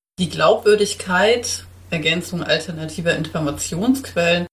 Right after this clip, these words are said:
beruht wiederum nicht nur auf fachspezifischen Expertisen, sondern vor allem darauf, dass es sich eben um“, ich ergänze, „vermeintlich kritische Stimmen handelt. Die Glaubwürdigkeit der Kritik ist also eigentlich eine Glaubwürdigkeit durch Kritik.“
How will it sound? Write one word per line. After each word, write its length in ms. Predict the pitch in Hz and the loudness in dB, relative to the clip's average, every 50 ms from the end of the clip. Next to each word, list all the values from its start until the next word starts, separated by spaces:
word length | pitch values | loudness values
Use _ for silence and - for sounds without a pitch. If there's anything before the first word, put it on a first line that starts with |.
| _ - - | _ -12 -2
beruht 360 | - 180 160 190 220 233 233 | -2 0 2 2 0 0 0
wiederum 400 | 208 185 175 156 160 165 160 160 | 0 0 0 0 0 -2 -2 0
nicht 380 | 180 226 226 - - - - - | 2 0 0 -2 -4 -10 -4 0
nur 360 | 180 185 208 247 240 - - | 2 2 4 4 4 4 4
auf 140 | - - - | 2 0 -2
fachspezifischen 960 | - - - 190 190 - - - 170 156 - - - 180 175 175 - - 156 | -4 -4 -4 -2 -2 -2 -4 -4 -4 -4 -4 -8 -8 -4 -2 -2 -2 -2 -2
Expertisen, 1080 | 135 151 151 - - - 160 151 - - - 196 220 254 - 175 170 220 262 269 - - - | -4 -6 -8 -10 -10 -10 -10 -10 -8 -6 -4 -4 -2 -2 -2 -2 -2 -2 -2 -4 -6 -10 -10
sondern 300 | - - 180 190 185 185 | -4 0 0 2 2 0
vor 160 | - - - | 2 2 4
allem 240 | - 175 196 190 170 | 4 4 2 2 2
darauf, 500 | 147 160 196 190 156 156 175 - - - | 2 2 2 4 4 4 4 2 0 -4
dass 160 | - 170 165 | -6 -6 -6
es 120 | 180 170 - | -6 -8 -6
sich 240 | 180 160 - - 175 | -8 -8 -8 -4 0
eben 340 | 175 196 190 196 202 202 - - - | 0 0 2 2 0 -2 -4 -6 -4
um“, 420 | 165 175 190 214 226 233 - - - - - - | 0 4 6 6 6 4 0 -4 -12 -18 -16 -8
ich 100 | - - | -2 0
ergänze, 420 | 160 156 156 156 165 190 - 190 165 | 0 2 2 0 0 0 -2 -4 -6
„vermeintlich 720 | - 170 156 151 147 151 180 202 - - 185 190 - - - - - | -4 -2 0 2 2 2 2 0 -2 -4 -6 -6 -6 -8 -12 -16 -12
kritische 460 | - - 208 208 208 190 170 - 160 | -2 0 2 2 2 0 -2 -2 -2
Stimmen 400 | - - - 147 143 139 135 139 | -2 -4 -2 -6 -6 -4 -4 -6
handelt. 380 | 143 135 135 135 147 143 - - - - - - - - | -6 -6 -4 -4 -4 -4 -6 -8 -14 -18 -20 -18 -6 -6
Die 100 | 185 - | -6 -2
Glaubwürdigkeit 840 | - 160 165 220 214 - 208 185 190 - - - 185 170 170 - | 2 4 4 4 6 4 2 0 0 -6 -6 -2 -2 -2 0 0
der 100 | - 165 | -2 -4
Kritik 600 | - - 170 156 - - - 240 262 262 - - - | -4 -4 -8 -10 -8 -6 -4 -4 -4 -4 -6 -8 -6
ist 240 | 190 196 - - - | -6 -6 -6 -4 0
also 300 | 170 185 190 185 190 - | 0 0 2 0 -2 -2
eigentlich 540 | - 151 156 180 - 185 170 180 170 - - | -2 -2 -2 0 -2 -4 -4 -4 -6 -6 -4
eine 220 | - 170 170 160 151 | -4 -2 -2 -2 -4
Glaubwürdigkeit 800 | - 165 151 156 156 170 160 - - - - 165 151 156 - - - | 0 0 0 0 0 -2 -8 -10 -10 -6 -4 -4 -4 -4 -6 -8 -2
durch 380 | 190 196 220 202 202 - - | 4 6 6 6 6 4 -4
Kritik.“ 480 | - - - - - - - 139 - - | -14 -16 -16 -16 -14 -10 -10 -10 -10 -10